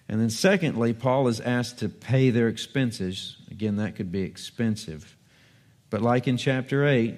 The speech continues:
it's, it's, it's seemingly the same. So, not to forget the Gentiles. Look, look what he says afterward,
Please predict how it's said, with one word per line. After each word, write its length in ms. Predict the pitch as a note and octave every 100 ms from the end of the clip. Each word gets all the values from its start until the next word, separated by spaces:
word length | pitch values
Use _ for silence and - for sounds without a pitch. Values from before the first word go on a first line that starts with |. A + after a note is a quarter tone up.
| -
it's, 320 | - G#2+ - -
it's, 300 | G#2 - - _
it's 220 | - - -
seemingly 1040 | - - - - C3+ C#3 B2 A2 G2 G2
the 140 | F2+
same. 680 | F#2+ - D#3 A2+ F#2 G2 G2+ - _ _ _ _ _ _ _ _ _ _ _ _ _ _ _ _ _ _ _
So, 540 | - - C3+ B2+ A#2 - - _ _ _ _ _ _ _ _ _ _ _ _ _ _ _ _ _ _ -
not 300 | C3 E3 F3+
to 80 | F#3+
forget 420 | - C#3 C3+ C#3+ - - - - _ _ _ - -
the 140 | G#2+ A2+
Gentiles. 720 | G2+ D3 E3 B2 G2 G#2 A2
Look, 220 | C3+ C#3+
look 200 | C3+ C#3+
what 120 | D#3
he 60 | C#3+
says 320 | - C#3 B2+
afterward, 640 | A#2 B2 - F2 D#2+ D#2